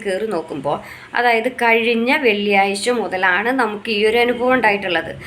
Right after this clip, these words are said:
അപ്പോൾ അന്നു മുതലേ നമ്മൾ ഇതിൻ്റെ പുറകെ ദിവസം ദിവസം നമ്മൾ ചാനൽ എടുത്ത്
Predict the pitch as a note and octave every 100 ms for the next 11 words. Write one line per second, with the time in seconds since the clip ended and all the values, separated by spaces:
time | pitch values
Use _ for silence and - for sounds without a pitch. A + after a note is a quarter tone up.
0 | - - - G3+ - A3 A3 A#3 B3+ C4
1 | A3+ A3 A3 G#3+ A#3+ B3+ G#3+ G3+ G#3+ A#3+
2 | - G3+ G3 F#3+ G#3+ G#3 G3 F3+ F3+ F#3
3 | G3 - - - F3+ F3 E3+ G#3+ G3+ G3+
4 | A3+ A3 A3 A3+ A3+ A3 A3+ A#3 G#3